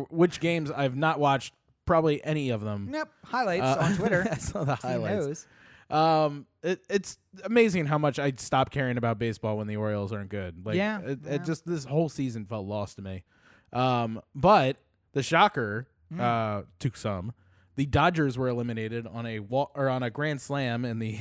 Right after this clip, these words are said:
Speaker 1: <laughs> tenth inning
Speaker 2: Mm.
Speaker 1: against the Nationals, who've never won a playoff series up until last week.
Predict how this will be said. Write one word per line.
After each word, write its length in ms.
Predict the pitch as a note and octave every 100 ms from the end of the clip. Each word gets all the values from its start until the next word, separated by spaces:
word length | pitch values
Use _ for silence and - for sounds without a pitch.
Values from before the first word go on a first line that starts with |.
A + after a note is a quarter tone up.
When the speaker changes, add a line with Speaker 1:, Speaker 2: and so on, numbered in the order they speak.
| -
Speaker 1:
<laughs> 120 | -
tenth 240 | D#3 D3 B2+
inning 380 | A#2+ G#2+ A#2+ D3
Speaker 2:
Mm. 440 | F3+ F#3+ F3+ D#3
Speaker 1:
against 260 | B2+ C#3+ A#2
the 80 | C3+
Nationals, 460 | C3 A#2+ B2+ A#2
who've 160 | C#3 C3
never 280 | D3+ F3 F#3+
won 160 | E3 D#3+
a 40 |
playoff 360 | - D3+ B2 G#2+
series 300 | A#2+ A2+ A2
up 120 | A2
until 520 | G#2+ B2 A2+ G2+ G2 _ _ _
last 300 | B2+ B2+ A#2+
week. 320 | G#2+ G#2 G#2